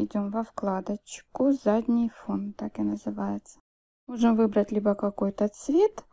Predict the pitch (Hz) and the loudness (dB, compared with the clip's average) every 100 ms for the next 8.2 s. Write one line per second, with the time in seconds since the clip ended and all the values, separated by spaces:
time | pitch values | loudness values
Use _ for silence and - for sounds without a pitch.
0 | - - _ - 339 254 220 214 208 233 | -20 -20 _ 2 4 4 2 0 0 -2
1 | 415 392 - 240 226 214 226 214 - 202 | -2 -4 -2 0 2 0 -2 -4 -2 -2
2 | 208 202 208 214 214 - 240 247 330 359 | -2 -2 -2 -2 -4 -4 -4 4 6 6
3 | 339 - _ _ _ _ _ _ _ _ | 0 -10 _ _ _ _ _ _ _ _
4 | _ _ _ 233 - 302 440 - 240 - | _ _ _ -20 -2 4 4 4 0 0
5 | - 254 247 226 - - 208 220 233 226 | 2 6 6 4 -4 -2 0 0 2 2
6 | 226 208 202 208 208 208 214 208 196 190 | 2 0 -4 -4 -4 -4 -6 -6 -8 -10
7 | - 233 330 403 _ _ _ _ - 247 | -6 0 0 -2 _ _ _ _ -2 4
8 | 330 | 4